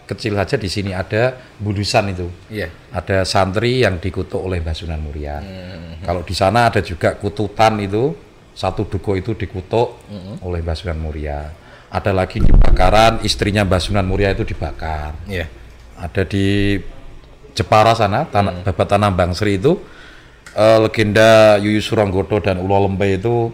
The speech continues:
Speaker 2: Mm-mm.
Speaker 1: itu katanya itu ada, apa namanya, juga dikutuk oleh Mbah Sunan Muria.
Speaker 2: Oh, gitu.
Speaker 1: Nah, kita ingin, eh, memberikan, apa ya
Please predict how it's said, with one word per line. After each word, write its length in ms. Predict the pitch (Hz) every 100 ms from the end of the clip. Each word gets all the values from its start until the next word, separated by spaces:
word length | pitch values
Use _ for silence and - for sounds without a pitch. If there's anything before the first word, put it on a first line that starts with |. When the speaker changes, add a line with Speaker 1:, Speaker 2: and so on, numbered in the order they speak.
| -
Speaker 2:
Mm-mm. 280 | 98 92 87
Speaker 1:
itu 600 | 104 101 117 120 110 90 - - - - -
katanya 640 | - 107 - 110 113 120
itu 160 | 110 131
ada, 560 | 107 104 110 104 101 95
apa 240 | 101 107
namanya, 320 | 101 92 104
juga 320 | 98 110 -
dikutuk 480 | - 127 117 110 135 110
oleh 120 | 95
Mbah 160 | 85
Sunan 280 | 80 85 82 78
Muria. 240 | 76 76
Speaker 2:
Oh, 40 |
gitu. 160 | 73 76 78 - - 82
Speaker 1:
Nah, 140 | 107
kita 240 | - 117 143
ingin, 480 | 113 101 101 131 208 - - - - -
eh, 560 | 107 107 107 107 104 101
memberikan, 800 | 113 101 107 - 113 107 101 101
apa 320 | - 117 107 92
ya 160 | 113